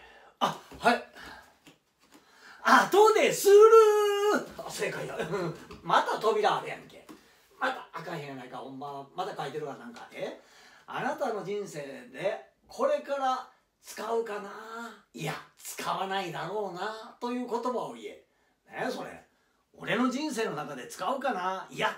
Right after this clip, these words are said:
使わないだろうな」という言葉。あ、はい。えー、皆さん、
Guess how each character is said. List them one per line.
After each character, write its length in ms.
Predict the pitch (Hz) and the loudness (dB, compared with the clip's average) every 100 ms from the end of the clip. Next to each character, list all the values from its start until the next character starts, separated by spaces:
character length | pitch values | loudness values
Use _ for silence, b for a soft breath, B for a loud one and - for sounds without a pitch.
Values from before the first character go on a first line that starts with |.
| - | -8
使 240 | - - | -16 -6
わ 140 | 147 190 | -2 0
な 140 | 247 | -2
い 80 | 240 | -2
だ 100 | 143 | -4
ろ 160 | 151 175 | -6 -6
う 40 | |
な」 220 | 156 170 | -6 -8
と 80 | 165 | -8
い 60 | 135 | -10
う 60 | |
言 120 | 127 139 | -12 -12
葉。 320 | 127 - - _ _ _ _ _ _ _ _ _ _ | -14 -16 -18 _ _ _ _ _ _ _ _ _ _
あ、 60 | - | -14
は 280 | - - - | -14 -10 -12
い。 140 | - - - - _ _ _ b b b b b | -12 -16 -20 -20 _ _ _ b b b b b
え 260 | 143 156 165 | -8 -6 -4
ー、 20 | |
皆 200 | 202 190 | -4 -4
さ 140 | 185 | -6
ん、 140 | 160 | -8